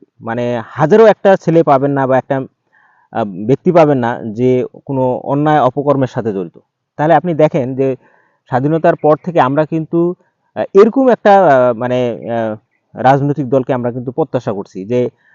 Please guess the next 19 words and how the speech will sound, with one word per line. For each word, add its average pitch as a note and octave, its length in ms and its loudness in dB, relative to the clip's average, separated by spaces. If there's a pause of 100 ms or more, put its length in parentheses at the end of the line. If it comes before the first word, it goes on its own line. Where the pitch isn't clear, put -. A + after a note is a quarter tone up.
(200)
প্রত্যেকটা, G3+ 520 2
বাংলাদেশের D#3+ 420 2
প্রত্যেকটা G3 480 -2
রাজনৈতিক E3+ 540 2
দল G3 180 2
বাংলাদেশের D3 540 -2
স্বার্থ - 540 -6
নিয়ে F#3 200 0 (380)
কথা C3 220 -2
বলবে, C3 260 0
বাংলাদেশের C#3+ 560 0 (460)
মানুষের G3 640 4
মনের D3+ 280 2
কথা B2+ 240 -4
বলবে। G2 240 -6 (520)
কিন্তু G3 520 2 (100)
দুর্ভাগ্যবশত E3+ 800 -2
আমরা, D3 600 4 (260)
আহ, F#2 440 -8